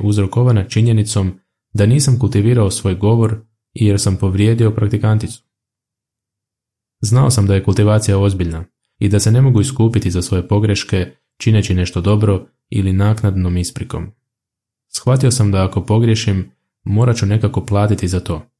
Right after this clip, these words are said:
Shvatio sam da je kašalj koji sam imao prije nekog vremena vjerojatno također posljedica mog neuspjeha u kultiviranju govora. Na primjer, s vremena na vrijeme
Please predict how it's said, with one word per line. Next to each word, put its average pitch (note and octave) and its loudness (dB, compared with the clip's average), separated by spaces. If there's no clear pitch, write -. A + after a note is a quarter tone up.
Shvatio C#3+ -2
sam G#2 2
da G2 0
je G2 0
kašalj A#2 0
koji F2+ -2
sam F#2 0
imao G2 0
prije F#2 0
nekog F#2 -2
vremena A2 0
vjerojatno B2 4
također B2+ 2
posljedica G2+ 0
mog G2 2
neuspjeha G2 0
u F2+ -2
kultiviranju F#2 0
govora. F2 -2
Na G2+ 0
primjer, B2 2
s - -6
vremena C3 4
na G#2+ 4
vrijeme A2+ 2